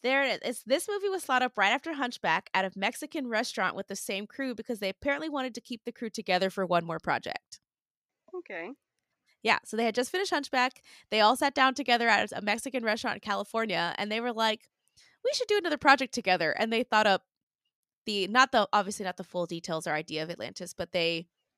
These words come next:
Speaker 1: basically decided they wanted to do another project together.
Speaker 2: I love that.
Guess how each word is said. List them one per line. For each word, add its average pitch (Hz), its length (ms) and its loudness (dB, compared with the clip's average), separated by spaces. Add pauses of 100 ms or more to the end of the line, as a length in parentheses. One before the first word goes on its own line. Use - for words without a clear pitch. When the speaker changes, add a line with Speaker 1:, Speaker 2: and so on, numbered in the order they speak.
(120)
Speaker 1:
basically 202 280 -2
decided 180 280 -2
they 185 60 -4
wanted 196 200 -6
to 240 100 -10
do 247 60 -8
another 294 120 -4
project 339 340 -6
together. 185 400 -6 (640)
Speaker 2:
I 285 60 -20
love 254 200 -16
that. 220 220 -10